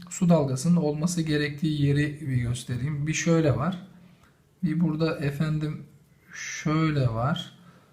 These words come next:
Şöyle var. Şimdi açılara bakalım. Açılara bakalım. Ne kadar? Yani şimdi ikisinde de geride kalmış. Yani burası da yavaş.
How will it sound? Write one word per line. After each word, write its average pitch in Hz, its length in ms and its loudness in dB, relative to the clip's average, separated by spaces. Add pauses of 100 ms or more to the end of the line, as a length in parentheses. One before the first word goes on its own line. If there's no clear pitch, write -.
(160)
Şöyle 117 400 2
var. 156 260 -2 (320)
Şimdi 202 200 2
açılara 196 460 4
bakalım. 127 340 -2 (220)
Açılara 135 500 0
bakalım. - 320 -6 (240)
Ne 190 220 8
kadar? 123 320 -2 (120)
Yani 135 180 2
şimdi 160 280 0
ikisinde 196 440 6
de 190 40 6
geride 160 460 0
kalmış. - 480 -2 (300)
Yani 120 220 2
burası 143 340 2
da 190 80 8
yavaş. 180 380 4